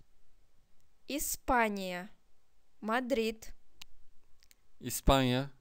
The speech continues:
Speaker 2: Madrid.
Speaker 1: Италия. Рим.
Speaker 2: İtalya,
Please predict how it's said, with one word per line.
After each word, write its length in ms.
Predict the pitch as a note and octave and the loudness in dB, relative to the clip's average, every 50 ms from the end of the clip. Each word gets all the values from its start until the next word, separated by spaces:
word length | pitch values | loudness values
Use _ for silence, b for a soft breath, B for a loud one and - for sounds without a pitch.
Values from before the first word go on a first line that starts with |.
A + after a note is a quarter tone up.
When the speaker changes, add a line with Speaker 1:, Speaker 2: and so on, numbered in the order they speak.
| - - - - - - - | -20 -20 -20 -20 -20 -16 -6
Speaker 2:
Madrid. 500 | - A2 A2 A2+ G#2+ G2+ F#2 F2+ F2 - - - - - - - - - - - - - - - - - - - - - - - - - - - - - - - - - - - - - - - - - - - - - - - - - - - - - - - | 0 4 4 4 4 2 0 -6 -6 -8 -14 -16 -16 -18 -20 -20 -20 -20 -20 -20 -20 -16 -16 -16 -16 -16 -18 -18 -18 -18 -16 -16 -16 -18 -18 -20 -20 -20 -20 -20 -20 -20 -20 -20 -20 -20 -20 -20 -20 -20 -20 -20 -20 -20 -20 -20 -20 -20 -20 -20 -20 -20 -14 -6
Speaker 1:
Италия. 920 | - C#4 D4+ D4+ - C4+ B3 A3+ A3 G#3+ G#3+ G#3 G#3 G#3 G#3 G#3 G3+ A#3 - - - - - - - - - - - - - - - - - - - - - | -4 -4 -4 -2 0 2 4 6 6 4 4 2 2 2 2 0 0 -2 -6 -12 -18 -20 -20 -20 -20 -20 -20 -20 -20 -20 -20 -20 -20 -20 -20 -20 -14 -8 -6
Рим. 420 | A3+ A3+ A#3 A#3 A3+ A3+ A3+ B3 - - - - - - - - - - - - - - - - - - - - - - - - - - - - - | -2 0 0 0 2 0 0 -4 -8 -12 -16 -16 -16 -14 -12 -12 -10 -10 -12 -12 -12 -12 -12 -14 -14 -12 -12 -12 -12 -14 -16 -20 -20 -20 -18 -14 -8
Speaker 2:
İtalya, 600 | - A#2+ - - D3+ C#3 C3+ B2+ A2+ G2 E2+ F2 | -8 -4 0 4 6 6 6 6 4 2 2 0